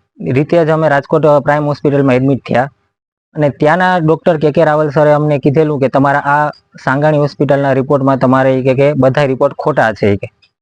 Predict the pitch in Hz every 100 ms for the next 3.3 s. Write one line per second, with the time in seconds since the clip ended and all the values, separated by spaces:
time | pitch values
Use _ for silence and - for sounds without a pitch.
0 | _ _ _ _ _ 139 151 135 143 151
1 | 156 160 151 160 160 - _ 143 147 156
2 | 165 156 156 156 143 139 147 165 151 123
3 | 135 123 135